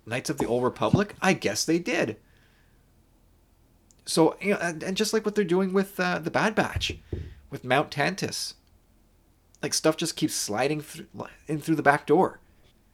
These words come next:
They could easily take this approach. Easily, where they, they've, they revamp the story a little bit, they modernize it, because in, in, also in the write-up, they talked about, uh,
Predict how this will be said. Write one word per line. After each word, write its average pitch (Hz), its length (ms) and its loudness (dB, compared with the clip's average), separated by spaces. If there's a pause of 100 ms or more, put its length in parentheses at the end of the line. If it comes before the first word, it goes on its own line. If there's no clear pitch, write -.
(880)
They 160 120 2
could 170 280 -2
easily 147 580 0 (760)
take 156 200 2
this 170 140 -2
approach. - 500 -2 (1800)
Easily, 160 460 -4
where 131 240 2
they, 135 160 0
they've, 117 460 -4
they 117 120 2
revamp 165 500 2
the 160 80 -6
story 135 320 2
a 131 60 6
little 135 180 2
bit, 135 280 -2 (640)
they 120 220 -2 (680)
modernize 123 600 2
it, 185 120 -2
because - 240 -2
in, 139 160 -2
in, 139 240 -4
also 165 280 0
in 151 40 0
the 120 80 -2
write-up, 120 300 2
they 127 80 0
talked 131 320 -6
about, 120 320 2 (960)
uh, 113 320 -2